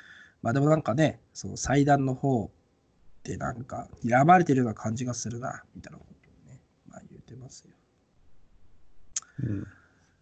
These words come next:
Speaker 1: えー。
Speaker 2: まあ、で、お-、おじさんは、まあ、ちょっと、酔いを覚まし、
Speaker 1: うん。
Speaker 2: 外に出たと。
Speaker 1: うん。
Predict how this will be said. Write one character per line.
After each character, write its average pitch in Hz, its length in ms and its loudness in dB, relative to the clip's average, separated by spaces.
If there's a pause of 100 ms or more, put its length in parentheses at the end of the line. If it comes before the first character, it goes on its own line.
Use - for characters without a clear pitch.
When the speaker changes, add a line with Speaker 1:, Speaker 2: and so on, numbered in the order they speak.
(300)
Speaker 1:
え 127 1300 2 (520)
ー。 139 40 -4
Speaker 2:
ま 131 100 2
あ、 117 60 0
で、 123 240 0
お-、 131 180 4 (120)
お - 20 6
じ 123 120 4
さ 127 120 8
ん 127 120 8
は、 135 180 6
ま 101 100 -2
あ、 95 40 -4
ち 104 100 -6
ょ - 20 -2
っ - 20 -2
と、 95 380 -10 (160)
酔 - 180 10
い 127 60 8
を - 20 8
覚 208 220 8
ま 110 60 -12
し、 - 120 -6
Speaker 1:
う 117 60 -12
ん。 101 180 -14
Speaker 2:
外 131 240 4
に 104 80 2
出 113 100 -2
た - 140 -8
と。 - 140 -16 (640)
Speaker 1:
う 156 80 -6
ん。 131 160 -8